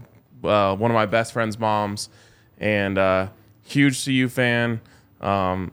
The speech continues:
and just wanted to, uh, to give her a little shout out on here and, and let the, uh, the whole Graninger family know we're thinking of 'em.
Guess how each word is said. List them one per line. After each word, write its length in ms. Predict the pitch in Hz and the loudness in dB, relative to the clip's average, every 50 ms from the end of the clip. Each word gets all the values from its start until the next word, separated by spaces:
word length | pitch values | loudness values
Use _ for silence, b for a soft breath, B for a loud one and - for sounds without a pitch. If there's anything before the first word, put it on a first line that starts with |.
| - - | -8 -4
and 400 | - 104 107 107 107 104 104 98 | -2 0 0 0 0 -2 -2 -4
just 160 | 107 - - | -6 -4 -2
wanted 260 | 110 110 107 107 104 | -2 0 0 -2 -4
to, 220 | - 120 113 110 107 | -4 -2 -2 0 2
uh, 200 | 107 104 101 101 | 2 2 0 0
to 120 | 107 117 110 | -4 -6 -2
give 160 | 117 123 117 | 0 0 2
her 100 | 117 113 | 4 2
a 80 | 110 110 | 2 2
little 160 | 107 107 107 | 2 0 0
shout 320 | 104 - 117 107 104 107 | -2 0 0 2 2 2
out 180 | 104 101 104 104 | 2 2 0 0
on 200 | 101 98 98 98 | 0 -2 -2 -2
here 320 | 107 107 101 101 101 98 | -4 -2 -2 -2 -2 -2
and, 280 | 98 95 98 95 98 - - | -4 -4 -4 -4 -6 -4 -4
and 180 | 104 104 104 | -2 -2 0
let 200 | 107 101 95 - - | 0 0 0 0 -2
the, 180 | 113 107 104 | -2 0 2
uh, 100 | 101 95 | 0 0
the 80 | 95 104 | 0 0
whole 160 | 110 117 113 113 | 2 2 0 0
Graninger 600 | 90 107 110 107 107 107 104 104 104 104 98 95 | 0 0 0 0 2 0 -2 -2 -2 -4 -4 -4
family 340 | - 107 101 98 101 101 | -4 -4 -4 -2 -4 -4
know 140 | 101 98 95 | -4 -4 -4
we're 120 | 95 92 95 | -4 -6 -6
thinking 280 | - 90 85 - - | -6 -6 -6 -6 -8
of 160 | 69 64 - - | -10 -10 -10 -10
'em. 120 | - - | -12 -12